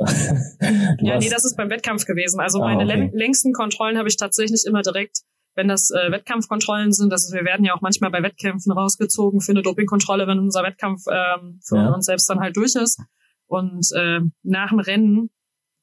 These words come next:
Speaker 2: kann ich nicht auf Toilette gehen. Das <laughs> funktioniert beim besten Willen nicht. Und, äh, da brauche ich dann
Speaker 1: Das
Speaker 2: schon echt
Speaker 1: verstehe ich.
Speaker 2: lange und, äh, da verbringe ich dann oftmals, äh,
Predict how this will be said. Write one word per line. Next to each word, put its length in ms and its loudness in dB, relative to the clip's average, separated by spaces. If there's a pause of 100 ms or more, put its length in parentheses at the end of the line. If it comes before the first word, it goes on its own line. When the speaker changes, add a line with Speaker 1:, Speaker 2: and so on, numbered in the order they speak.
(120)
Speaker 2:
kann 160 2
ich 100 2
nicht 140 4
auf 60 -2
Toilette 260 -2
gehen. 200 0
Das 140 -2
<laughs> 20 -2
funktioniert 460 0
beim 140 -4
besten 320 0
Willen 220 0
nicht. 280 -2
Und, 260 -4
äh, 220 0 (400)
da 160 -4
brauche 220 0
ich 60 -4
dann 100 -2
Speaker 1:
Das 80 0
Speaker 2:
schon 120 0
echt 160 0
Speaker 1:
verstehe 120 0
ich. 180 2
Speaker 2:
lange 100 2
und, 400 2
äh, 380 0 (200)
da 260 0
verbringe 360 0
ich 100 -2
dann 140 -4
oftmals, 600 -2
äh, 200 2